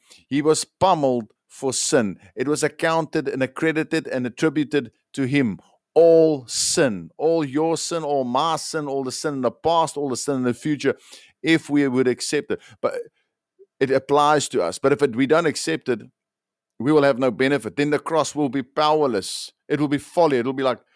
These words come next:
you're talking nonsense, man. It means nothing. You see, here's the thing. The minute the cross starts being effective in your life,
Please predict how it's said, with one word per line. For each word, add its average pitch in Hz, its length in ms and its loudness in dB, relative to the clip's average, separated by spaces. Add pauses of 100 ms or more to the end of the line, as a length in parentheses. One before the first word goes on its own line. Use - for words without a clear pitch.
(760)
you're - 80 -18
talking 170 340 -6
nonsense, 131 540 -4
man. 80 320 -10
It 104 100 -16
means 147 320 -4
nothing. 117 520 -4 (680)
You 180 80 2
see, 240 120 2
here's 247 200 6
the 185 100 4
thing. 120 400 -2 (1600)
The - 80 -2
minute 254 200 4
the 214 80 6
cross 180 260 0
starts 170 220 -2
being 151 180 -6
effective 135 460 -6
in 127 80 -4
your 113 160 0
life, 104 460 -2